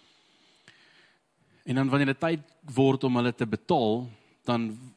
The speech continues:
kry hulle almal presies dieselfde betaling. En dan is die mense wat al van die oggend af werk, ongelukkig.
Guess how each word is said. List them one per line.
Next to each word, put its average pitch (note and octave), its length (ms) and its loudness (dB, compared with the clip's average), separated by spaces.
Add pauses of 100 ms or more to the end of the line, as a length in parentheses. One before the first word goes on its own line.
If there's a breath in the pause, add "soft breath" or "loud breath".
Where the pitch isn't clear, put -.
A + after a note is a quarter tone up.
(160)
kry C3+ 160 0
hulle C3 80 0
almal B2 280 -2
presies A#2 400 -4
dieselfde G2+ 380 -4
betaling. D#2+ 520 -10 (1200)
En E3 120 2
dan D#3+ 140 2
is F#3 140 0
die D#3 80 2
mense C#3+ 400 2
wat C#3+ 240 -2
al C3 140 -2
van D#3+ 220 0
die C3+ 120 6
oggend D#3+ 300 2
af B2 100 0
werk, G#2 400 0
ongelukkig. E3 800 -2